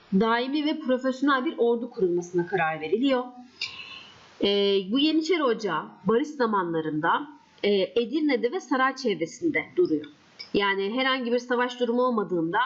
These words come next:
Edirne'nin ve saray, sarayın çevresini korumakla görevli. E, İstanbul'un fethinden sonra ise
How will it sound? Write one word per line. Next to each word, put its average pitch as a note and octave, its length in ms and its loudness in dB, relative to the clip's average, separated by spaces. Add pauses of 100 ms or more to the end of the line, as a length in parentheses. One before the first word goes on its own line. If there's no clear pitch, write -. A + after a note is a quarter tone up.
(300)
Edirne'nin A3 580 0
ve C4 120 -4
saray, A#3+ 400 -2
sarayın A3+ 340 0
çevresini G#3+ 500 -2
korumakla A#3 640 -2 (100)
görevli. F3 520 0 (540)
E, C#4 240 0
İstanbul'un D4+ 580 0
fethinden D4 440 4
sonra D4+ 360 0
ise G3 260 -2